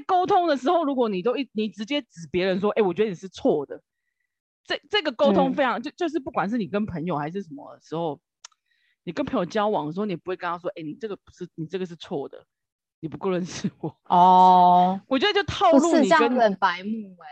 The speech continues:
Speaker 1: 对啊，就是套路你跟你朋友，你也不会这样讲啊。
Speaker 2: 真的。
Speaker 1: 这句让我觉得，呃，啊。<laughs>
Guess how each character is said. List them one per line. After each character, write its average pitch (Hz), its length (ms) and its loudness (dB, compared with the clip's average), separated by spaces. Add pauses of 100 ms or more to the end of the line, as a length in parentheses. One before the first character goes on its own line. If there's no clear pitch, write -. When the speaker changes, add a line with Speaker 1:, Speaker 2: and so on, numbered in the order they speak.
(320)
Speaker 1:
对 381 160 0
啊， 370 60 0
就 320 100 -2
是 392 100 -2
套 359 240 0
路 359 120 0
你 240 100 -2
跟 269 160 -4
你 220 60 -4
朋 - 180 -8
友， 233 140 -2
你 208 60 -2
也 214 60 -2
不 - 100 -10
会 226 80 0
这 - 120 -6
样 226 160 -4
讲 - 320 -10 (140)
啊。 226 140 -4 (1700)
Speaker 2:
真 - 160 -10
的。 - 20 -10
Speaker 1:
这 359 220 -2
句 320 160 0
让 311 160 2
我 196 80 0
觉 208 160 0
得， 185 80 -2
呃， 220 220 -2 (100)
啊。 202 260 -2 (220)
<laughs> - 240 -16